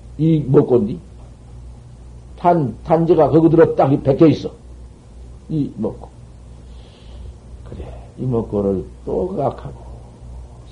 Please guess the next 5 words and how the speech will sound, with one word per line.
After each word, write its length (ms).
상속을 600
해라. 200
그 100
상속해서 720
이목구를 600